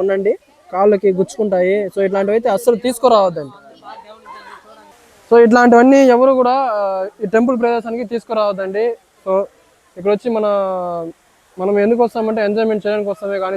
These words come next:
తప్పనిస్తే మన చెడు అలవాట్లకి అయితే రావడం లేదు. So ఎవరు కూడా సరే ఇట్లాంటివి తీసుకురావద్దండి. ఇవి పగిలాయంటే, so ఎక్కడ చూసినా మొత్తము అవే ఉన్నాయి, గ్లాసెసే ఉన్నాయి.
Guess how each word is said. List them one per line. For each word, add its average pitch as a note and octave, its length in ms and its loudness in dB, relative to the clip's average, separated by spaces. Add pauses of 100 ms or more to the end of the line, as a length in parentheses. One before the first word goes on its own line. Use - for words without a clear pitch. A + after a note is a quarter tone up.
తప్పనిస్తే G3 460 -6
మన F#3 160 -6
చెడు F#3+ 160 -4
అలవాట్లకి G3 320 -2
అయితే G3 160 -8
రావడం F#3 320 -2
లేదు. F3 160 -6 (100)
So G3 60 -12 (120)
ఎవరు G#3 240 -2
కూడా G#3+ 180 -4
సరే G3 120 -6 (120)
ఇట్లాంటివి F#3 440 -6
తీసుకురావద్దండి. F3 640 -6 (400)
ఇవి F#3 180 2
పగిలాయంటే, A3 600 2
so A3 60 0 (100)
ఎక్కడ A#3 240 -4
చూసినా A#3+ 260 -4 (100)
మొత్తము A3+ 380 -6 (220)
అవే A3+ 260 -2
ఉన్నాయి, G#3 240 -6
గ్లాసెసే G3 440 -4 (100)
ఉన్నాయి. F#3+ 260 -6